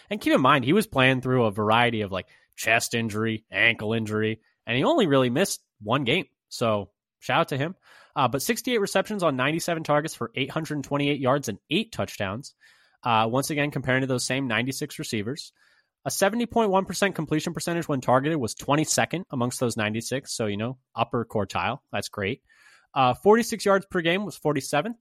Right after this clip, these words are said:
Eight point five four yards per target was forty-fifth, so right around average. One point nine five yards per route run was twenty-sixth, so again, upper quartile of all those ninety-six receivers.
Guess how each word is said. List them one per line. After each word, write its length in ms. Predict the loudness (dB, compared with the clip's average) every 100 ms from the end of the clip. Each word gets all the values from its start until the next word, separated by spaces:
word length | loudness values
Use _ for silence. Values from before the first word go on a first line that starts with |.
| _ _
Eight 180 | -4 -2
point 220 | -4 -4
five 260 | 0 2 0
four 120 | -2
yards 280 | 0 0 -2
per 100 | -6
target 280 | -2 0 -2
was 120 | -8
forty-fifth, 540 | -4 -4 -4 -4 -4
so 160 | -6 -6
right 120 | -4
around 180 | -4 -2
average. 260 | -2 -4 -16 _ _
One 220 | 2 2 2
point 280 | 2 0
nine 200 | 2 0
five 300 | 2 4 6
yards 220 | 6 4 4
per 120 | 4
route 220 | 6 6
run 200 | 2 -4
was 140 | -6
twenty-sixth, 580 | -6 -2 -2 -2 -4 -6
so 180 | -6 -4
again, 240 | 0 0
upper 240 | -2 -6 -4
quartile 480 | -2 0 2 2 0
of 80 |
all 180 | 0 2
those 160 | 0 -2
ninety-six 460 | -4 -4 -8 -12 -10
receivers. 360 | -8 -8 -10